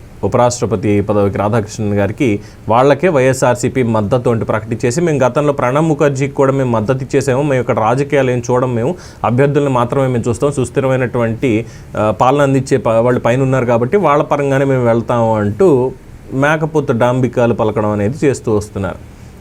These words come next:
So, ఇక్కడ క్లియర్ కట్‌గా భయం అనేది మాత్రం చాలా బలంగా కనిపిస్తోంది. In fact, అక్కడ బీఆర్ఎస్ పరిస్థితి కూడా అదే అనుకోండి, అది వేరే విషయం, అక్కడ రాజకీయం వేరు.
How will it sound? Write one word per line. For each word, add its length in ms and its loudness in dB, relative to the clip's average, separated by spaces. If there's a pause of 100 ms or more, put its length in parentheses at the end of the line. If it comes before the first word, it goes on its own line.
(100)
So, 100 6
ఇక్కడ 200 2 (500)
క్లియర్ 320 4
కట్‌గా 240 2
భయం 420 2
అనేది 260 2
మాత్రం 380 -2
చాలా 140 2
బలంగా 400 0
కనిపిస్తోంది. 520 -4 (440)
In 60 0
fact, 220 2
అక్కడ 160 0
బీఆర్ఎస్ 440 2
పరిస్థితి 260 0
కూడా 160 2
అదే 140 2
అనుకోండి, 380 0
అది 120 0
వేరే 180 4
విషయం, 340 -2 (120)
అక్కడ 200 0
రాజకీయం 480 0
వేరు. 280 0